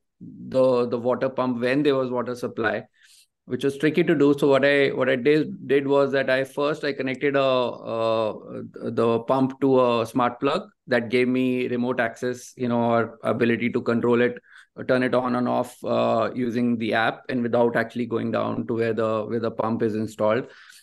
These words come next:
But then I had no idea whether there is water supply or not, because if I run the motor without the mot-, you know, the water supply, then I run the risk of the motor going kaput again. And,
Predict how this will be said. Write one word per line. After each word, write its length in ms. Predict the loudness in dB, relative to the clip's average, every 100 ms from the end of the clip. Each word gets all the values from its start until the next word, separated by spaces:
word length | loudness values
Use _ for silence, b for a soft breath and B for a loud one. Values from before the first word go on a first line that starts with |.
| B _
But 140 | 0 4
then 220 | 4 6
I 100 | 4
had 180 | 4 4
no 200 | 6 6
idea 280 | 6 6
whether 240 | 6 6 4
there 140 | 4
is 140 | 0 2
water 260 | 0 0
supply 360 | -4 -2 2 2
or 80 | 2
not, 260 | -2 -4
because 220 | -6 -6 -4
if 120 | 0
I 100 | 2
run 200 | 4 4
the 100 | 2
motor 320 | 2 2 0
without 440 | 0 2 2 2
the 60 | 0
mot-, 260 | -2 -4 -8
you 120 | -6 -2
know, 140 | 0
the 100 | 2
water 280 | 2 0 0
supply, 400 | -4 0 2 2
then 360 | 0 0 -4 -8 -4
I 140 | -2
run 240 | 0 0 0
the 100 | -2
risk 300 | -4 -6 -4
of 240 | -4 -4
the 140 | -4 0
motor 320 | 0 0 -2
going 340 | -2 -4 -4
kaput 420 | -4 -4 -4 -4
again. 300 | -2 0 0
And, 180 | -2 -8